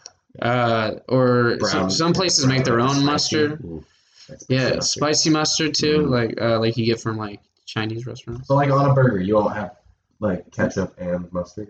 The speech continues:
Speaker 1: No.
Speaker 2: Hot dog?
Speaker 1: Uh, no.
Speaker 2: Really?
Speaker 1: No.
Speaker 2: Huh.
Speaker 1: Yeah.
Speaker 2: I'll load that shit up.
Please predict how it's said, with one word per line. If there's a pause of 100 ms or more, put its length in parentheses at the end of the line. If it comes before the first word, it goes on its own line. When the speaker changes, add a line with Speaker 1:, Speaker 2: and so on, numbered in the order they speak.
Speaker 1:
No. (520)
Speaker 2:
Hot
dog? (300)
Speaker 1:
Uh,
no. (340)
Speaker 2:
Really? (400)
Speaker 1:
No. (460)
Speaker 2:
Huh. (600)
Speaker 1:
Yeah. (500)
Speaker 2:
I'll
load
that
shit
up.